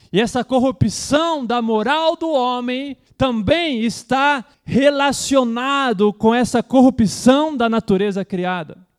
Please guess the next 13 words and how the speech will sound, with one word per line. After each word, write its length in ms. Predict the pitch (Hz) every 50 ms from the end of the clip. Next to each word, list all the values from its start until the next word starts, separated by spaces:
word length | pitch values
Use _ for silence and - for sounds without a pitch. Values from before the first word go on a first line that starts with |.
| _ _ _ _ _ _ _ _ _ _ _ _ _ _ _ _ _ _ _
E 100 | - 226
essa 240 | 285 302 - - 302
corrupção 880 | - - 294 269 320 294 - - 240 - - - - 339 330 349 339 311
moral, 760 | 269 240 214 196 196 226 269 277 254 220 180 139 131 - - _
sabe, 600 | - - - 226 262 269 247 202 208 190 180 180 - _ _ _ -
o 80 | 240
que 160 | - - 339
que 140 | - - 294
é 40 | 294
essa 200 | 294 - 294 262
corrupção 680 | - 277 269 269 262 269 233 208 - - - 269 262
moral, 420 | 247 240 226 214 233 226 214 196 190
pastor? 640 | - 175 160 - - - 175 165 151 135 - -